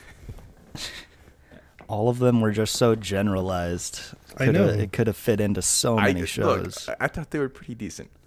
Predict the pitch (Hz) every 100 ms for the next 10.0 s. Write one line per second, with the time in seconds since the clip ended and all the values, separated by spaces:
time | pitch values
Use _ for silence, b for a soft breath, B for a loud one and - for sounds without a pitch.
0 | - 92 98 90 101 90 - 98 101 107
1 | 101 123 123 - 180 143 120 - - 135
2 | 165 202 247 143 117 107 156 151 135 123
3 | 139 120 98 117 98 98 98 92 90 92
4 | 90 90 95 101 95 95 90 87 87 82
5 | 87 80 80 - - 87 80 71 - 58
6 | - _ _ _ - - - _ _ _
7 | _ - - 185 247 196 170 185 160 156
8 | 175 220 214 156 185 247 220 208 - 233
9 | 226 208 233 220 214 214 - 247 277 170